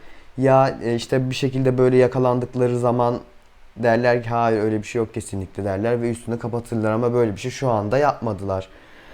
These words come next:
O yüzden şüphelerim biraz da arttı yani. Diyelim Hadise'yi seviyoruz ya. Eğer aşıksa da o da yakında, e, gösterir bize diye düşünüyorum ben. Çünkü magazinde seviyor Hadise.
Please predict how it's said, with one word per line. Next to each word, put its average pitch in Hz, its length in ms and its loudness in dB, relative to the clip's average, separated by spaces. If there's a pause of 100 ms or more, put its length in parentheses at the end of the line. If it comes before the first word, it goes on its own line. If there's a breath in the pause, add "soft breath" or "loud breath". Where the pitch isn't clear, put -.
(160 loud breath)
O 135 140 8
yüzden 139 560 4
şüphelerim 135 580 2
biraz 127 340 4
da 139 100 2
arttı 123 380 0
yani. 110 500 0 (140)
Diyelim 135 500 8 (840)
Hadise'yi 131 480 4
seviyoruz 131 540 2
ya. 104 200 2
Eğer 117 340 6
aşıksa 117 420 -2
da 123 320 0 (420)
o 123 120 0
da 127 40 4
yakında, 123 520 4 (180)
e, - 40 0
gösterir 123 640 2
bize 101 340 -4
diye 104 200 0
düşünüyorum 98 480 -4
ben. 104 160 -4 (300 loud breath)
Çünkü 117 200 -4
magazinde 117 580 4
seviyor 110 380 0
Hadise. 92 440 -4